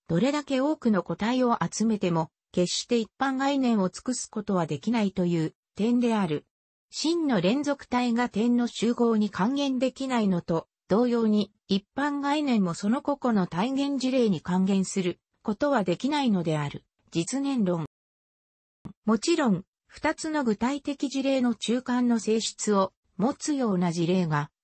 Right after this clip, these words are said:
現実に存在するとは限らない。例えば、猫と犬は一見したところ、全くかけ離れている。しかし、それらが互いに完全に切り離された概念だと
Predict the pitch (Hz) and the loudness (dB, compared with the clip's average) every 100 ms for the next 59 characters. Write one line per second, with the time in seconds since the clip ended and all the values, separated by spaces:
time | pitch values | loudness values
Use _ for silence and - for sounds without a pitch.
0 | _ 185 262 294 277 269 262 226 240 269 | _ 0 0 0 -4 -2 -4 -2 -2 0
1 | 269 269 - 269 262 208 160 - 165 208 | 0 -2 -2 -6 0 0 0 -2 -2 2
2 | 208 156 139 - _ _ _ _ - 220 | 2 0 -2 -6 _ _ _ _ -6 0
3 | 330 311 185 165 185 _ - 196 - 208 | 2 2 2 2 0 _ -4 -4 -2 -6
4 | 190 185 - _ 185 208 285 233 226 - | 0 0 -2 _ 0 0 2 0 -2 -4
5 | 233 233 - 202 196 190 175 160 - _ | -2 -2 -2 -4 -4 -4 0 -2 -4 _
6 | _ 170 165 - 294 - - 226 247 269 | _ -2 -2 -2 -6 -6 -8 -6 -4 -2
7 | 226 240 233 208 165 151 147 - _ _ | 0 2 2 0 -2 -2 -4 -8 _ _
8 | _ _ - - 233 - 170 - _ - | _ _ -6 -2 -2 -2 -4 -8 _ -8
9 | 214 254 320 294 196 - 160 220 247 240 | -2 0 0 0 -2 -2 0 0 0 0
10 | - 220 277 285 285 277 262 - 247 269 | 0 0 0 0 0 -2 -4 -2 -2 -2
11 | 294 285 269 262 208 165 202 233 214 196 | -4 -4 -4 -4 -2 -2 0 0 2 2
12 | 156 147 165 | 0 -2 -4